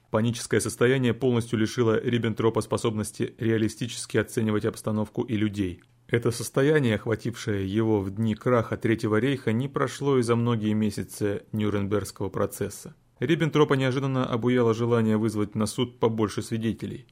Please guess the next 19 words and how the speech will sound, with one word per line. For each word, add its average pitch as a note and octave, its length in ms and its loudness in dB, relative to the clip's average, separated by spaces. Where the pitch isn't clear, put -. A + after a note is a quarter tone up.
Он D3+ 180 0
ходатайствовал D#3 800 2
о B2 80 4
вызове C3 300 2
своей G#2 280 2
жены, F#2+ 520 -4
личной A2 400 -2
секретарши, G#2+ 800 -2
ряда A#2 300 4
государственных G#2+ 640 0
деятелей G#2 460 0
Англии, B2 640 -2
с - 80 -20
которыми A2 420 0
имел G#2+ 260 0
дело G#2+ 240 0
на G#2+ 60 -2
посту G#2+ 300 -2
министра. G#2+ 520 -4